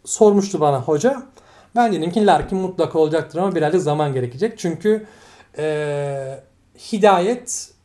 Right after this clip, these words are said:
birazcık kaçak davrandı. Hatta şunu da konuştuk o zaman için.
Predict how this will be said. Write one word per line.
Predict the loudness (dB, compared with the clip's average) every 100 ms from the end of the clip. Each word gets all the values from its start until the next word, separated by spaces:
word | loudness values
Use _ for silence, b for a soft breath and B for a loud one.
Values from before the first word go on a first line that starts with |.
| _ -2
birazcık | 0 0 -2 -10
kaçak | -6 -2 -2 0
davrandı. | 0 0 0 4
Hatta | 4 4 0
şunu | 0 0 0
da | 0
konuştuk | -2 -6 -8 -14 -6
o | -2
zaman | 0 0 -2 -4
için. | -6 -2 -2